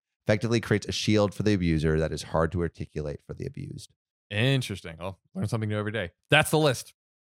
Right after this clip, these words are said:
Speaker 2: They, they, they summed it up perfectly. It's like, this guy is insane.
Speaker 1: Yeah, this is really bad. Also, a lot. So the, this comment is saying, like, also a lot of people emphasize that it's his money, that thing.
Speaker 2: Right.
Speaker 1: It's not his money if both of you are working.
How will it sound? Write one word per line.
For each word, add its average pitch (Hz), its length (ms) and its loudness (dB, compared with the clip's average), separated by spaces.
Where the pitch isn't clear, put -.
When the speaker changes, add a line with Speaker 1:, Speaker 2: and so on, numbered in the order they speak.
Speaker 2:
They, 123 140 0
they, 113 160 2
they 117 180 2
summed 117 240 2
it 110 60 2
up 110 100 2
perfectly. 95 560 -6
It's 104 160 -8
like, 98 320 -6
this 107 140 2
guy 98 220 4
is 92 240 -6
insane. 87 340 -8
Speaker 1:
Yeah, 85 200 4
this 95 180 0
is 123 120 -2
really 90 200 6
bad. 69 380 -4
Also, 131 340 6
a - 20 4
lot. 120 300 6
So 117 160 6
the, 110 280 4
this 104 200 0
comment 101 320 2
is 98 60 0
saying, 101 180 8
like, 95 100 2
also 107 240 6
a - 20 6
lot 104 200 6
of 110 40 -4
people 117 240 2
emphasize 98 440 0
that 92 120 0
it's - 140 -8
his 156 500 4
money, 92 340 0
that 85 180 -4
thing. 85 220 -8
Speaker 2:
Right. 80 200 -10
Speaker 1:
It's 143 120 4
not 160 180 6
his 131 200 4
money 110 280 4
if 107 120 4
both 87 200 4
of 87 80 4
you 87 100 6
are 80 80 6
working. 71 400 -4